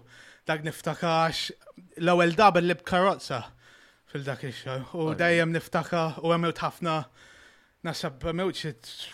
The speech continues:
Speaker 1: fifteen bejn twenty, fifteen bejn twenty, eh, fifteen sa twenty wirijiet
Speaker 2: Alright.
Speaker 1: differenti,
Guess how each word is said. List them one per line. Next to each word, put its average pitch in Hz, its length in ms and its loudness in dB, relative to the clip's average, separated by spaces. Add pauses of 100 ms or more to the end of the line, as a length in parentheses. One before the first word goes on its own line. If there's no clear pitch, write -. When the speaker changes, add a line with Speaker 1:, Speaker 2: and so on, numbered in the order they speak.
(240)
Speaker 1:
fifteen 156 540 -6 (120)
bejn 147 240 -4
twenty, 160 400 -4
fifteen 147 480 -6
bejn 147 200 -4
twenty, 147 360 -10
eh, 143 220 -4
fifteen 151 380 -6
sa 143 120 -8
twenty 143 520 -6
wirijiet 139 560 -4 (300)
Speaker 2:
Alright. 117 260 -4
Speaker 1:
differenti, 139 640 -4